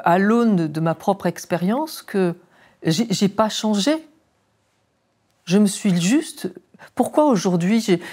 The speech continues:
j'ai du succès et, et j'ai, je suis invitée, euh, euh, voilà, euh, tout simplement, m-, mon travail n'a pas changé.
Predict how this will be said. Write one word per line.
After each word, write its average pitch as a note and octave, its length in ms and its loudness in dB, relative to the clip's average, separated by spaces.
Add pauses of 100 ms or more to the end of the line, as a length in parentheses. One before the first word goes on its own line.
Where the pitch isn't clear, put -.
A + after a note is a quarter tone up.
(100)
j'ai - 160 -2
du E3+ 140 0
succès - 360 -2
et, G#3 480 2
et F3 60 4
j'ai, F3 220 0
je E3 120 -2
suis F3+ 200 -2
invitée, G3+ 580 0 (320)
euh, E3 260 0 (360)
euh, - 340 -6
voilà, G3+ 380 2
euh, - 320 -6
tout A3+ 80 2
simplement, A3 640 0 (260)
m-, - 100 -6
mon G#3 200 4
travail G#3+ 400 2
n'a G#3 120 2
pas G#3+ 200 -2
changé. A#3 420 0